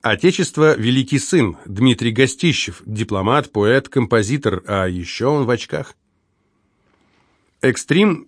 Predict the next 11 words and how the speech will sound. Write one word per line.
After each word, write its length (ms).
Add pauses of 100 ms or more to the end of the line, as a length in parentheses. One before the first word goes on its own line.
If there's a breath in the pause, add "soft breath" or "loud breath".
слепых». 720 (500)
Адилия 680
Юносова. 800 (460)
Нам 300
и 140
не 140
снилось. 600 (1200)
Поэзия. 720
Лариса 540
Саевич. 680
Стихи. 560